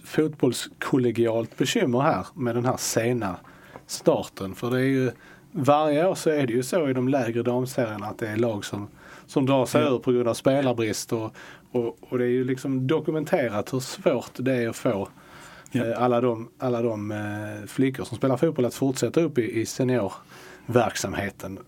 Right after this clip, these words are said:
Speaker 1: Då kommer det ett nytt lag här som ska liksom
Speaker 2: Ja, men det är baksidan av hela den här, ja, som sagt, jag har stor respekt för och jag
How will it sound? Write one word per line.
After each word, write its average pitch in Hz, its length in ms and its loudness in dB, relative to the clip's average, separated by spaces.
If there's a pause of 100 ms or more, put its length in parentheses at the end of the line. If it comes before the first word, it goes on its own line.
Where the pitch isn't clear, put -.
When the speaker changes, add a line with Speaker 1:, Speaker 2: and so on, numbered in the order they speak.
Speaker 1:
Då 127 60 -10
kommer 139 260 0
det 151 80 0
ett 151 160 -6
nytt 175 360 -2
lag 156 200 0
här 151 160 0
som 120 180 -8
ska 113 240 -2
liksom 113 560 -4 (440)
Speaker 2:
Ja, 160 80 6
men 160 80 4
det 170 60 4
är 160 80 2
baksidan 143 680 2
av 131 100 0
hela 175 220 4
den 139 100 2
här, 127 320 2
ja, 147 180 0
som 151 160 -4
sagt, 151 160 -2
jag 151 60 4
har 139 40 0
stor 165 200 2
respekt 147 360 -2
för 123 160 2
och 123 140 2
jag 127 160 0